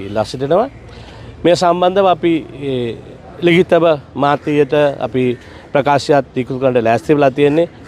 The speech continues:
අපි අනිවාර්යයෙන්ම නිකුත් කරනවා. ඊට අමතරව එදා පොලිස් කරපු ඒ වැඩට එරෙහිව අපි නීති ක්‍රියාත්මක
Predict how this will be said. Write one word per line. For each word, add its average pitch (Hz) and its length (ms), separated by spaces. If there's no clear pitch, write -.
අපි 131 120
අනිවාර්යයෙන්ම 123 440
නිකුත් 110 260
කරනවා. 139 340
ඊට 156 140
අමතරව 165 440
එදා 156 220
පොලිස් 156 300
කරපු 156 320
ඒ 139 120
වැඩට 135 280
එරෙහිව 160 420
අපි 156 300
නීති 185 280
ක්‍රියාත්මක 156 580